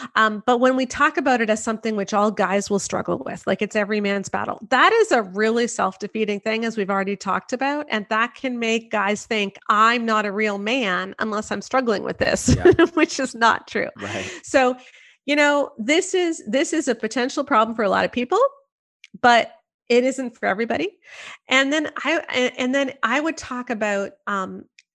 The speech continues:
Speaker 1: deliberate things that you can do to make it less of a problem, as opposed to how to s-,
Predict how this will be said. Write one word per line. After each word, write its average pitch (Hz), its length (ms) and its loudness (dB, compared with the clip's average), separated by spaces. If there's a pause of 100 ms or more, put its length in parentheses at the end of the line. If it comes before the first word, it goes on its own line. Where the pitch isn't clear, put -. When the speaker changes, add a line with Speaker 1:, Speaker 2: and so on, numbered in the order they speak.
Speaker 1:
deliberate 240 840 -2
things 226 280 -6
that - 100 -8
you 208 220 -8
can 202 180 -8
do 196 160 -6
to 196 220 -10
make 196 400 -6
it - 160 -8
less 196 560 -4
of 190 120 -6
a 196 80 -6
problem, 226 680 -8 (100)
as 202 220 -4
opposed 220 800 -8
to 196 500 -6 (1040)
how 233 260 2
to 226 120 0
s-, - 280 -12